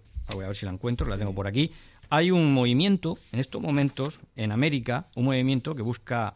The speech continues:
supuestamente la verdad, Y habla de que sí, que hay dos torres, la norte y la sur, que caen por los aviones,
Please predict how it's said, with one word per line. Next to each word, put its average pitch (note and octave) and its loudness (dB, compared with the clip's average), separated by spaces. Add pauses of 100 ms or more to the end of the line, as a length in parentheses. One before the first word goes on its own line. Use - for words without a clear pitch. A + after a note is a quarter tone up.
(100)
supuestamente F#2+ -4
la F#2 -4
verdad, A2+ -2 (720)
Y C3 6
habla A2 0
de C3 0
que G2+ -2
sí, E3 0
que A2 0
hay G2+ -2
dos A2+ -4
torres, C#3 0
la G2 0
norte G#2+ -4
y - -2
la A2 0
sur, C3 -4
que A2+ -6
caen C3+ 0
por G#2 -4
los F#2 -4
aviones, B2+ -2